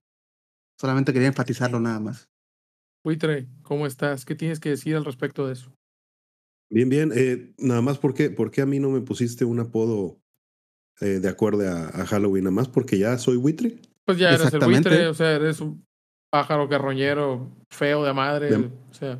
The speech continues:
Speaker 3: de mal agüero.
Speaker 2: Pues, o sea,
Speaker 1: Correcto.
Speaker 2: bueno, pero de perdido güero, ¿no?
Speaker 3: <laughs>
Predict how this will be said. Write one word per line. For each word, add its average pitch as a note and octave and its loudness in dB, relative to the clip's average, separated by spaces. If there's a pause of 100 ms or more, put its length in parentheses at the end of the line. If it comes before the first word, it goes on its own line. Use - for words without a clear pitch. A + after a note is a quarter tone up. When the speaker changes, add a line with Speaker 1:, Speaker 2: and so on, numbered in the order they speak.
(120)
Speaker 3:
de G#2+ 2
mal A2 4
agüero. A#2 2 (460)
Speaker 2:
Pues, D#3+ -8
o D3+ -2
sea, C3+ 0
Speaker 1:
Correcto. B2+ -6 (420)
Speaker 2:
bueno, G#3 2
pero E3+ 2
de D#3+ 2
perdido D#3 2
güero, E3 2
¿no? - -6 (880)
Speaker 3:
<laughs> A#2+ 0